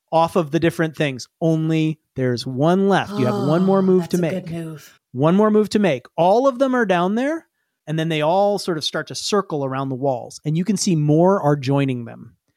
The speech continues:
Speaker 1: In a few moments, the walls are covered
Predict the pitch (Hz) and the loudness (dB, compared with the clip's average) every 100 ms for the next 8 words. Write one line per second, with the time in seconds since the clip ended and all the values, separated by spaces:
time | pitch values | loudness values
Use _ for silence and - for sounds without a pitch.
0 | _ _ _ _ - 165 151 202 247 220 | _ _ _ _ -2 -2 0 2 4 4
1 | 180 220 254 - - _ _ 156 143 170 | 4 2 -2 -4 -14 _ _ 0 2 4
2 | 185 196 170 - - - 175 170 202 240 | 2 2 -2 -4 -6 -2 -2 0 -2 -4
3 | 247 | -10